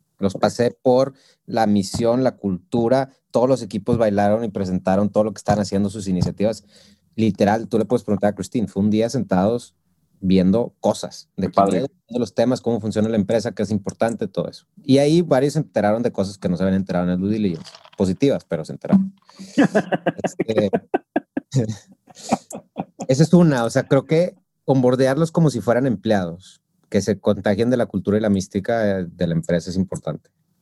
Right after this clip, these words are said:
Speaker 1: Creo que la segunda es darle feedback honesto al consejo. Y te voy a poner un caso. Había un tema de unos stock options que no afectan a nada ni a nadie, o sea, en el, en el orden de las cosas.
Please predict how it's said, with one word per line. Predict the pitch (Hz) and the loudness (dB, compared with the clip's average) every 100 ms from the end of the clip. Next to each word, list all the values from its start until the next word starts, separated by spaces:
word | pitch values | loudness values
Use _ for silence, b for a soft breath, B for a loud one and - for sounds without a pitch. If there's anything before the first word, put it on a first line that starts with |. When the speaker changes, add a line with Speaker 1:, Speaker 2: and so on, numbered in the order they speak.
| _ | _
Speaker 1:
Creo | 120 113 | -2 2
que | |
la | 147 | 2
segunda | 143 107 110 113 143 - _ _ _ _ _ _ - | 0 0 0 0 -2 -4 _ _ _ _ _ _ 0
es | 104 104 101 | 2 2 0
darle | 110 101 110 | -2 0 0
feedback | - 143 165 - - - _ | 2 0 2 -6 -6 -20 _
honesto | - 98 120 - _ - _ - | -2 2 2 -2 _ -20 _ -8
al | 90 | -4
consejo. | 95 87 98 98 | -2 0 0 -2
Y | |
te | - | -2
voy | 92 | 0
a | |
poner | 107 110 | 0 0
un | 113 | 0
caso. | - 104 120 120 117 _ _ _ _ - | 0 -2 -2 -8 -10 _ _ _ _ -8
Había | 113 123 | -2 0
un | 139 143 | 0 2
tema | 151 143 147 | 2 2 4
de | 147 | 2
unos | 135 131 | 0 -2
stock | 113 - 104 | -4 -4 0
options | 117 - 87 82 - _ _ _ - | 0 -2 -8 -10 -10 _ _ _ -4
que | 107 | 2
no | 101 104 110 | 6 6 4
afectan | - 123 - 127 | 0 -2 0 0
a | 117 | 2
nada | 107 104 107 | 2 2 2
ni | 120 104 | 0 0
a | |
nadie, | 101 98 101 90 82 - | 2 2 2 0 -4 -6
o | |
sea, | 92 | -6
en | 82 | -4
el, | 87 95 _ - | -6 -6 _ -10
en | 104 | -2
el | 92 95 | 0 2
orden | 92 101 | 2 0
de | 113 | 0
las | 95 - | -4 -4
cosas. | - - - - | -10 -10 -12 -20